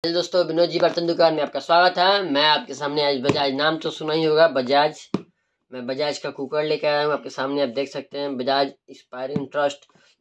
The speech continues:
बजाज का model जो कुकर, बजाज model का पी सी एक्स सिक्सटी टू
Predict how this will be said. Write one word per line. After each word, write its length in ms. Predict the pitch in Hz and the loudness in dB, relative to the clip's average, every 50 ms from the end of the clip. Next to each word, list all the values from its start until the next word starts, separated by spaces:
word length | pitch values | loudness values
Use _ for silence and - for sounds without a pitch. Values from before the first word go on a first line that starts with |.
| _ - | _ -18
बजाज 360 | 113 123 127 135 143 139 - | -12 -8 -6 -4 -4 -4 -6
का 120 | - 147 139 | -6 -4 -2
model 300 | 139 139 139 143 143 139 | 0 0 0 0 0 -2
जो 80 | 139 135 | -4 -6
कुकर, 320 | - 143 131 131 143 139 127 | -8 -8 -8 -6 -4 -4 -4
बजाज 240 | 131 131 131 131 | -2 -2 -2 -2
model 240 | 135 139 135 131 131 | -2 -2 -4 -4 -4
का 80 | 127 131 | -6 -10
पी 240 | - - 143 143 139 | -12 -12 -14 -14 -14
सी 200 | 131 - 135 139 | -14 -10 -6 -4
एक्स 260 | 139 143 135 - - - | -4 -4 -4 -8 -12 -14
सिक्सटी 440 | 135 123 - - _ - 139 139 127 - _ _ _ _ _ _ | -14 -14 -14 -16 _ -12 -10 -8 -10 -10 _ _ _ _ _ _
टू 320 | - 139 139 139 143 139 | -10 -6 -6 -6 -6 -6